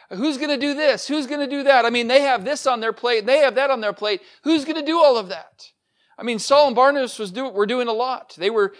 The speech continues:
they were busy serving the Lord. Verse two says, "As they ministered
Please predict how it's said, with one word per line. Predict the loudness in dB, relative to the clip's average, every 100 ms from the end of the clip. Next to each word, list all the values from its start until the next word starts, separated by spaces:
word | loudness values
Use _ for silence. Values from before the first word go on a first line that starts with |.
| -4
they | -2
were | 0
busy | -2 -4 -4 -6
serving | -4 -4 -2
the | -4
Lord. | -4 -4 -8 -12 _ _ _ _ -4
Verse | -4 -2
two | -4 -2
says, | 0 0
"As | 2 2 2 0
they | -2
ministered | -2 -6 -6 -4 -4